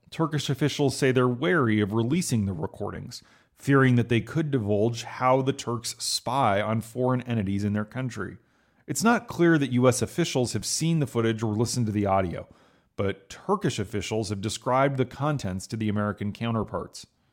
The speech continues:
Back here at home, the Khashoggi crisis is bringing fresh scrutiny to President Trump's business ties with Saudi Arabia. Trump's business relationships with the Saudi government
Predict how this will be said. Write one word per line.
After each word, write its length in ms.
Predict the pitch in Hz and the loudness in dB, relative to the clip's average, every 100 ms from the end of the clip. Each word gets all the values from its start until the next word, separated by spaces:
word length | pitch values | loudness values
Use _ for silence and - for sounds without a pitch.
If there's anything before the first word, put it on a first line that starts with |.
| _ _ _ - | _ _ _ 0
Back 220 | 131 139 | 2 2
here 140 | 165 | 2
at 80 | 139 | 2
home, 380 | 110 135 110 107 - _ - | 2 2 2 0 -8 _ -2
the 80 | |
Khashoggi 560 | - 131 - 185 156 139 | 2 2 6 6 4 -4
crisis 580 | - 165 170 143 120 143 | -2 2 4 4 2 0
is 80 | 117 | 0
bringing 380 | 143 139 131 | 2 2 2
fresh 400 | 113 - 156 - | 0 2 2 2
scrutiny 520 | - 180 196 123 104 - - _ | -4 -4 -2 2 2 0 -12 _
to 100 | - | -2
President 500 | - 156 165 190 202 | 0 2 4 4 2
Trump's 300 | 175 139 135 | 2 0 2
business 580 | 127 104 175 202 185 - | 0 2 2 4 2 2
ties 400 | - 110 104 110 | 0 4 4 2
with 240 | 113 127 - | 2 0 0
Saudi 440 | - 127 113 110 | -4 2 2 4
Arabia. 600 | 113 123 123 104 92 76 - _ - _ _ _ _ | 2 2 2 2 -2 -4 -14 _ -20 _ _ _ _
Trump's 240 | - 208 | 2 2
business 400 | - 175 165 165 | 4 4 4 2
relationships 640 | 165 156 156 165 147 160 - | 4 4 4 0 0 -2 -2
with 140 | 135 | -2
the 100 | 127 | -2
Saudi 380 | - 135 139 165 | 2 4 4 4
government 480 | 139 117 104 110 | 4 4 4 2